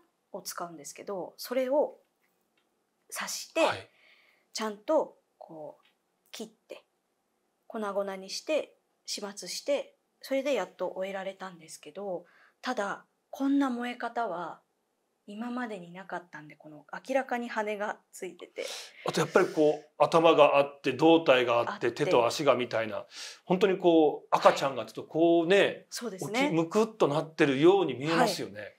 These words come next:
Speaker 1: そうなんです。それがちょっと、やっぱりこう、いつものない依頼じゃないですか、教会って。なんで、やっぱ燃え方も違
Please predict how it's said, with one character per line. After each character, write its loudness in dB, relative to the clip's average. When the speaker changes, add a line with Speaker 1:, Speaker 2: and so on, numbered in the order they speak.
Speaker 1:
そ -2
う 2
な 0
ん -10
で -10
す。 -12
そ -6
れ 0
が 2
ち -10
ょ -10
っ -20
と、 -4
や -4
っ -8
ぱ 2
り -2
こ -10
う、 -10
い -2
つ 0
も -2
の -6
な -6
い -10
依 -12
頼 -2
じ -6
ゃ -6
な -10
い -16
で -20
す -20
か、 0
教 -2
会 -6
っ -20
て。 -10
な -2
ん -8
で、 -6
や 0
っ -6
ぱ -8
燃 -10
え -12
方 -12
も -8
違 -10